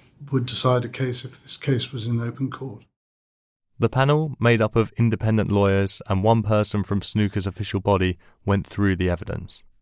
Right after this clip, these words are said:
Speaker 1: So my name is Ian Mill. I'm a King's Counsel, and Sports Resolutions, which is an independent body which organises and, and administers disciplinary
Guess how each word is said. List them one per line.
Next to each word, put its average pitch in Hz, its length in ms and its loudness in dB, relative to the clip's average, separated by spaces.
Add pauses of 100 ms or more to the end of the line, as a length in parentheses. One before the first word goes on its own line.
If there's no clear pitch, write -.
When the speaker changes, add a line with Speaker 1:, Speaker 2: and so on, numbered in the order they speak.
(240)
Speaker 1:
So 123 160 0
my 120 180 6
name 113 160 0
is 104 160 0
Ian 104 220 0
Mill. 101 320 -4
I'm 95 180 -8
a 92 40 -14
King's 101 320 2
Counsel, 92 600 -8 (560)
and 95 400 -4
Sports - 480 2
Resolutions, 101 720 -2
which 98 200 -12
is 98 160 -10
an 101 180 -6
independent 101 680 -6
body 95 420 -8 (560)
which 120 280 -4
organises 101 840 2
and, 95 300 -6
and 98 180 -8
administers 98 840 -6 (500)
disciplinary 98 880 0